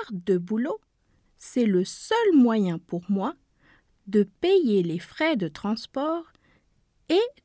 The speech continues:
de partager le loyer de notre appartement. Cependant, ça ne me dérange pas trop, car mes collègues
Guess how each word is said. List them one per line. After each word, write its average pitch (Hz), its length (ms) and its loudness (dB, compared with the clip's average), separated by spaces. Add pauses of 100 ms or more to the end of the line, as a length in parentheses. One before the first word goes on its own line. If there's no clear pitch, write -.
de 202 140 0
partager 247 1000 -4
le 202 220 0
loyer 226 680 -2 (180)
de 190 160 -2
notre 226 520 0
appartement. 208 800 -4 (1300)
Cependant, 262 760 0 (440)
ça 226 260 0
ne 202 160 4
me 175 180 -2
dérange 208 500 -2
pas 277 200 0
trop, 190 400 -10 (580)
car 233 220 2
mes 180 200 4
collègues 226 760 -2